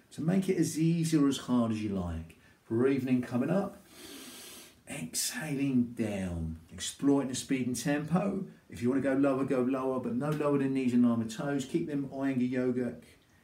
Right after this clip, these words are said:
alignment principles. Lovely. So you've got two more, the penultimate one and then the last one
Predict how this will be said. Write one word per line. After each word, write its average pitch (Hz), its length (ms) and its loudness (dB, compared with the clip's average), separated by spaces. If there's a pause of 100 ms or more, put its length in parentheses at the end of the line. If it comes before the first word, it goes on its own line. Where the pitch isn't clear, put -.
(440)
alignment 117 400 2
principles. - 680 -2 (1400)
Lovely. 90 680 -4
So 85 140 -4
you've 110 80 0
got - 120 -6
two 156 280 2
more, 147 320 2 (220)
the 110 60 -16
penultimate 123 420 0
one 131 380 -2
and 113 120 0
then 110 80 2
the 104 80 0
last 104 400 -2
one 107 280 -2